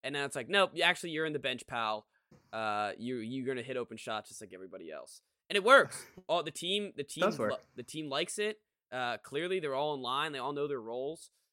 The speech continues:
Speaker 1: And it, there, there's, I know it's been, it's probably been said all over the media and says a lot, but when you, when you have the guys that know their roles and don't care about if they're starting or on the bench, that's, that's why they're the eighth seed playing in the N B A Finals right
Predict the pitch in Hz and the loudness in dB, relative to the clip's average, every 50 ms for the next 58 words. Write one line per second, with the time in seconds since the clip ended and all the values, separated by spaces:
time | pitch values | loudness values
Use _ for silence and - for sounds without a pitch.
0 | _ _ _ _ - 143 139 139 135 127 123 120 110 - _ _ _ _ _ _ | _ _ _ _ -8 -4 -4 -2 -2 -2 -4 -6 -8 -10 _ _ _ _ _ _
1 | _ _ _ _ _ _ - 170 190 165 156 220 247 269 214 185 220 220 - - | _ _ _ _ _ _ -2 -2 -2 2 4 4 4 4 4 2 0 0 0 -4
2 | _ _ - 180 214 233 233 226 214 - 160 147 123 - _ _ _ _ _ _ | _ _ 2 2 4 6 4 4 2 0 -4 -6 -8 -10 _ _ _ _ _ _
3 | - 131 - - 196 214 214 156 139 - - 147 131 127 135 143 143 135 131 127 | -20 -10 -4 0 0 0 0 0 -4 -4 -4 -2 0 2 2 2 2 0 0 -2
4 | 117 123 127 127 135 139 131 117 110 - - 131 120 113 107 107 113 123 135 139 | -4 -4 -2 -2 -2 -4 -4 -6 -8 -8 -8 -8 -8 -6 -4 -2 -2 -2 -2 -4
5 | _ - 113 - _ _ _ _ _ _ _ _ _ _ _ _ _ _ _ _ | _ -8 -10 -10 _ _ _ _ _ _ _ _ _ _ _ _ _ _ _ _
6 | - 120 147 175 185 180 170 165 156 - - 147 175 180 170 196 247 277 233 226 | -10 -6 -4 0 4 4 4 4 4 2 0 -2 -2 2 4 4 4 4 4 2
7 | 151 147 143 151 160 165 160 147 139 117 131 135 139 151 151 143 143 123 107 120 | 2 4 6 6 6 6 4 2 -2 -2 2 2 4 4 4 2 0 0 0 0
8 | 120 123 131 135 147 151 - - - _ _ _ _ _ _ _ _ - 123 127 | 0 2 2 0 0 -4 -6 -12 -20 _ _ _ _ _ _ _ _ -8 -6 -6
9 | 127 117 107 - 135 139 156 147 - - 151 139 143 143 147 139 143 131 127 123 | -6 -6 -6 -4 -4 -4 -4 -6 -4 0 2 2 4 4 2 4 2 2 2 2
10 | 117 - 120 113 - - - 123 123 131 101 135 139 135 127 123 117 117 113 - | -2 -4 -8 -8 -8 -4 -2 0 0 0 -2 -4 -6 -4 -4 -4 -4 -6 -6 -6
11 | - 117 120 123 131 139 - - - - - _ _ _ _ _ _ _ _ _ | -6 -4 -2 -2 -2 -4 -8 -12 -14 -16 -18 _ _ _ _ _ _ _ _ _
12 | _ - 127 170 214 240 233 - - - - - - _ _ _ _ _ _ - | _ 2 6 8 8 8 6 2 -10 -12 -12 -14 -16 _ _ _ _ _ _ 0
13 | 131 165 202 226 - 180 190 185 175 175 170 156 135 143 156 139 143 - 135 147 | 4 4 4 4 4 6 8 8 10 8 8 6 4 2 2 2 2 0 0 -2
14 | 139 - - - 143 131 117 113 104 104 - - 135 131 120 113 110 110 104 107 | -2 -4 -6 -8 -6 -6 -6 -8 -8 -12 -12 -10 -8 -6 -6 -6 -6 -6 -6 -6
15 | 101 101 95 104 - 113 101 90 52 58 - - - 82 | -6 -8 -8 -10 -12 -16 -18 -18 -20 -20 -20 -20 -20 -20